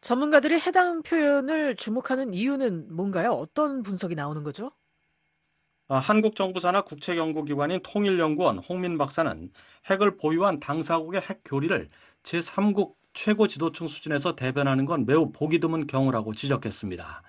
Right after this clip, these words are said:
Speaker 2: 우크라이나에 러시아 본토 공격이 이루어지는 가운데 북한의 러시아 편들기가 한층 노골화하는 증거이면서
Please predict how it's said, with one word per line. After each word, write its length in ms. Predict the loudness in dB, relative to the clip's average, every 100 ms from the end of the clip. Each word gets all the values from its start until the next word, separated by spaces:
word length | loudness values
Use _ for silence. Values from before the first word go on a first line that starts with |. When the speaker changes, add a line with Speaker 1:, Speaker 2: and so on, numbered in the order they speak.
| -20 -20 -20 -2
Speaker 2:
우크라이나에 680 | 0 2 4 4 6 2 2
러시아 400 | -2 -4 -2 -2
본토 380 | -2 -10 -10 -8
공격이 340 | -6 -4 -2
이루어지는 420 | -2 0 -2 -2
가운데 480 | 0 0 -2 -4 -10 -20 -20 -20 _
북한의 400 | -2 2 4 4
러시아 360 | 2 2 0
편들기가 680 | -2 -6 -4 -2 0 0 0 -6 -14
한층 440 | -4 -2 0 -2
노골화하는 680 | 0 0 2 2 4 2 2
증거이면서 720 | -4 -2 0 2 2 0 -4